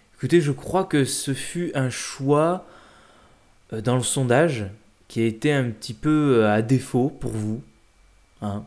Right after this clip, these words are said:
peut-être que vous auriez préféré que j'aille voir Wonder Woman à la place. Ça, il y en a beaucoup qui me l'ont proposé. Et, euh, alors, limite, je me demande si j'aurais pas préféré voir Le Manoir avec, euh, je sais pas qui c'est qu'il y a, Mister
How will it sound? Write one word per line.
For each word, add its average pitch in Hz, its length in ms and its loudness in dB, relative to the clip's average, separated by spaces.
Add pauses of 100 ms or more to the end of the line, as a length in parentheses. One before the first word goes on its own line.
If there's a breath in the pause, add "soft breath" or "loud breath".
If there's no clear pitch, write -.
(120)
peut-être 120 320 -2
que 120 80 -6
vous 113 180 -6
auriez 117 220 4
préféré 123 340 -4
que 110 60 -8
j'aille 107 140 0
voir 110 200 0
Wonder 120 240 -2
Woman 113 560 0 (640)
à - 80 -12
la 95 120 -8
place. - 500 -10 (1160 loud breath)
Ça, 107 80 -6
il 104 60 -6
y 101 40 -8
en 98 60 -8
a 98 60 -6
beaucoup 110 260 -6
qui - 160 -8
me 110 60 -2
l'ont 104 100 0
proposé. 107 600 -2 (680 loud breath)
Et, 113 240 -2
euh, 120 180 4
alors, 139 240 4
limite, 190 380 4
je 147 60 0
me 151 100 4
demande 170 200 0
si 151 120 0
j'aurais 131 180 4
pas 147 80 2
préféré 127 380 0
voir 131 160 2
Le 117 100 0
Manoir 113 540 0
avec, 101 360 -10
euh, 98 300 -8
je 95 120 -14
sais - 120 -12
pas 110 100 -10
qui - 100 -14
c'est 107 100 -12
qu'il - 80 -12
y 113 80 -2
a, - 0 -
Mister 107 340 -6